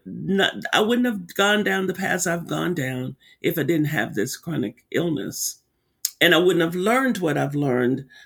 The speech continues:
about dealing with racism without it either, because it's,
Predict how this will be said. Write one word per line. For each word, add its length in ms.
about 320
dealing 280
with 260
racism 800
without 360
it 120
either, 600
because 400
it's, 300